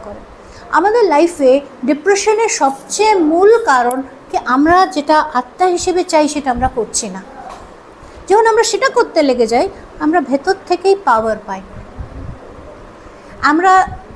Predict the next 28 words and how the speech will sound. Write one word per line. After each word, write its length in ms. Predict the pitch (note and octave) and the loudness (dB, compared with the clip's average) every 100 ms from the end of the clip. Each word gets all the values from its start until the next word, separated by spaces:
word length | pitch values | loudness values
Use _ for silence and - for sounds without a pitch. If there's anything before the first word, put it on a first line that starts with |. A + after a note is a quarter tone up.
| - | -4
আপনাদের 440 | C4+ D4 F#4+ F#4+ | -2 0 0 0
বলি, 280 | D4 D4+ D4+ | 2 2 2
আমাদের, 520 | C#4 B3+ C#4+ D4+ C#4 | 2 2 2 0 0
আমরা 220 | C4 C4 C#4 | -2 2 2
এই 80 | |
যে 100 | C4+ | 2
সকলে 340 | C#4 B3+ C#4+ D4 | -2 -2 2 2
এসছি, 320 | B3+ B3+ C#4 | 2 0 0
আপনারা 360 | A#3+ A#3+ A#3+ B3 | 0 2 2 2
আমাকে 300 | A#3+ B3 C4 | 0 -2 -4
দেখছেন, 460 | G#3+ G#3+ - G#3+ G3+ G#3+ | -4 -6 -6 -8 -8 -4
যে 180 | A#3 | 0
আমাকে 280 | A#3 B3+ C4+ | 2 0 0
দেখে 240 | B3+ B3+ D#4+ | -2 0 2
মনে 180 | C#4 | 2
হচ্ছে 160 | F4+ - | 0 -2
আমি 120 | F#4+ | -2
খুব 160 | F#4 F4+ | -2 -2
ক্লান্ত 340 | D4+ C#4 C#4 D#4 | 0 2 2 0
আছি, 320 | D#4 D4+ - - - - - - - - - - | -2 -4 -12 -18 -20 -20 -20 -20 -18 -18 -18 -4
কারণ 160 | B3+ C#4 | 0 2
মনে 220 | C#4+ D4+ | 2 0
হচ্ছে 240 | D#4 - C5 - - - - - - | -2 -8 -12 -18 -20 -20 -20 -18 -6
আমরা 260 | D4 E4 G4+ | -2 0 0
কাল 300 | F#4 E4+ F4+ | 2 2 2
ভোরবেলা, 720 | B3 C#4 D#4+ F4 C4+ A3 C4+ D#5+ - - - - - B3 | 2 2 2 2 2 2 0 -2 -10 -20 -20 -20 -12 -6
আহ, 880 | C4 B3+ B3+ B3+ B3 B3+ B3+ G4 C4+ | 0 4 4 6 6 4 0 -8 -8
ওখানে 460 | C4+ D4+ A3+ G#3 | -2 0 0 -6